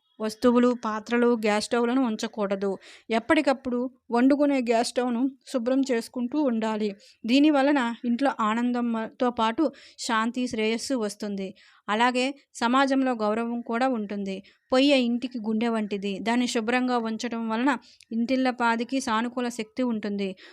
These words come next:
పొయ్యి మీద ఖాళీ పాత్రలు పెట్టడం, గిన్నెలు పెట్టడం దారిద్ర్యానికి తావిచ్చినట్లే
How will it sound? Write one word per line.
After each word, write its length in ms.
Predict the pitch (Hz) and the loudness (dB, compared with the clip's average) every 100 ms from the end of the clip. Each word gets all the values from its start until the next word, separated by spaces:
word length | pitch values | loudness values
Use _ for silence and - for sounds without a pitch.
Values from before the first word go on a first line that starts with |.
| _ | _
పొయ్యి 260 | 240 247 269 | 0 2 4
మీద 240 | 262 240 | 2 0
ఖాళీ 340 | 233 214 220 | 0 0 0
పాత్రలు 440 | 226 226 220 226 220 | -2 -4 -4 -6 -6
పెట్టడం, 420 | 214 202 208 208 214 | -6 -4 -4 -6 -6
గిన్నెలు 400 | 214 208 226 220 | -4 -2 -2 -2
పెట్టడం 400 | 220 208 208 214 _ _ | -4 -4 -6 -6 _ _
దారిద్ర్యానికి 720 | 208 226 247 226 226 226 226 - | -2 0 0 0 -2 -2 -4 -4
తావిచ్చినట్లే 920 | 233 196 202 202 220 202 196 202 196 | 0 0 0 -4 -4 -4 -4 -2 -2